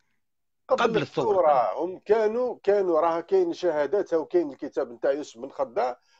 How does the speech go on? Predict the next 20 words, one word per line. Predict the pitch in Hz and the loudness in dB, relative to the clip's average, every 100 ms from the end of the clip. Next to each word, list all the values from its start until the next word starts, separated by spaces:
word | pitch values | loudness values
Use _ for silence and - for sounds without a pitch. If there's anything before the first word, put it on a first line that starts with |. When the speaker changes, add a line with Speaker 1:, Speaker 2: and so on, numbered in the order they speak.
| - | -8
Speaker 1:
وين | 170 | -6
أنه | 190 240 214 | -4 -2 0
كانوا | 208 208 214 | 2 2 2
رايحين | 180 196 | 0 -2
يديروا | 165 233 220 | -2 -2 -2
حزب | - 339 - - | 0 0 0 -4
نتاع | 240 240 208 | -2 0 0
القبائل، | 202 208 185 190 123 87 _ _ _ _ _ _ _ _ _ - | 2 2 4 4 2 -6 _ _ _ _ _ _ _ _ _ -2
راه | 156 151 | 4 4
مذكورة | 175 147 185 214 | 4 0 0 0
في | 208 | -2
الكتاب | 180 170 226 170 | -8 -6 -4 -6
نتاع | 170 175 139 131 131 127 | -6 -4 -2 0 2 0
يوسف | 120 147 127 | -2 -10 -14
بن | 135 | -12
خدع. | 123 - - _ _ _ _ _ _ _ - | -12 -14 -18 _ _ _ _ _ _ _ -10
Speaker 2:
و-، | 131 156 160 - | -2 -2 -2 -6
و-، | 147 165 - | -4 -4 -4
و-، | 165 - - | -10 -8 -6
و-، | 165 185 190 | -2 -2 -2